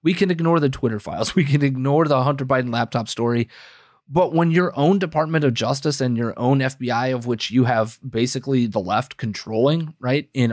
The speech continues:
all of the, the management operations of these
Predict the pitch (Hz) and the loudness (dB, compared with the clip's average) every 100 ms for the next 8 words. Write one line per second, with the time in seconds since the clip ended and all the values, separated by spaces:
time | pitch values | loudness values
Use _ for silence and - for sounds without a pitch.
0 | 113 123 147 135 127 123 117 110 _ _ | 2 2 4 2 0 0 0 -4 _ _
1 | _ 120 120 113 104 101 _ _ _ - | _ 0 2 4 2 -2 _ _ _ -6
2 | 117 120 151 147 156 - 143 139 143 147 | -2 2 2 2 -2 0 -2 0 0 0
3 | 151 165 165 - - 147 151 151 151 | 0 -2 -4 -10 -6 -2 2 0 -2